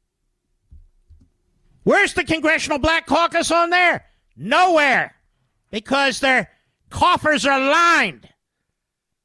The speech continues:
with teachers' union money and their army of teachers on election day.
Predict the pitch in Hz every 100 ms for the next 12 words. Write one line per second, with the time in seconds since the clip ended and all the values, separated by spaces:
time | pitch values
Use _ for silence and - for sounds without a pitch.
0 | _ _ 208 254 - 294 311 294 285 208
1 | 285 294 285 254 254 320 285 165 - _
2 | _ _ 202 277 294 339 349 311 269 226
3 | 294 359 277 226 185 247 254 302 - 214
4 | 202 175 151 107